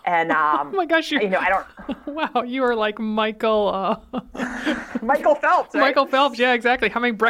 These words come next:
Speaker 2: breakfasts
Speaker 1: I
Speaker 2: did you
Speaker 1: went and
Speaker 2: eat?
Speaker 1: had seven Big Macs
Speaker 2: <laughs>
Speaker 1: and seventeen stacks of pancakes. No.
Speaker 2: Yeah.
Speaker 1: And I did, I mean, I definitely, I mean, I, I up my calories. Like, don't get me wrong. I ate when I was hungry, and there was a lot of times I didn't want to eat, and I just was like, "I'm just so sick of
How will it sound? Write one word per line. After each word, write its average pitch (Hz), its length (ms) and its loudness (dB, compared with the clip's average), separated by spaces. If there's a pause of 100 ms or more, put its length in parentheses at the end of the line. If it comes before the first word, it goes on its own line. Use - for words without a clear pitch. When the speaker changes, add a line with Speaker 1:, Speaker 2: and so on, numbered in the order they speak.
Speaker 2:
breakfasts 240 180 2
Speaker 1:
I - 100 4
Speaker 2:
did 202 120 -4
you 254 100 4
Speaker 1:
went 247 140 2
and 190 60 2
Speaker 2:
eat? 240 60 2
Speaker 1:
had 240 240 -4 (220)
seven 285 480 0
Big 240 180 -2
Macs 214 560 -4
Speaker 2:
<laughs> - 40 -16
Speaker 1:
and 214 320 -6 (100)
seventeen 254 520 -6
stacks 196 360 -6
of 180 80 -20
pancakes. 180 520 -18
No. 302 140 -12
Speaker 2:
Yeah. 262 160 -6
Speaker 1:
And 262 280 -4
I 622 140 2
did, 370 200 -16
I 320 80 -4
mean, 359 120 -4
I 320 60 2
definitely, 339 400 -2 (120)
I 226 80 -2
mean, 254 140 -4
I, 262 200 -2
I 294 120 4
up 254 100 4
my 208 120 -2
calories. 170 440 -2
Like, 160 160 -8
don't 208 180 -6
get 170 100 -8
me 170 80 -8
wrong. 165 260 0
I 196 220 2
ate 185 120 -6
when 170 120 -2
I 165 80 -4
was 165 120 -10
hungry, 165 400 -8
and 175 80 -4
there 175 80 4
was 170 80 0
a 175 40 -2
lot 175 160 4
of 170 60 -4
times 175 200 0
I 147 80 0 (100)
didn't 220 240 -4
want 254 180 2
to - 60 -6
eat, 277 280 -6 (140)
and 165 320 0
I 170 160 -2
just 156 400 -14
was 151 180 -8
like, 147 300 -2
"I'm 143 100 -4
just - 140 -12
so 131 80 -10
sick - 240 -10
of - 80 -10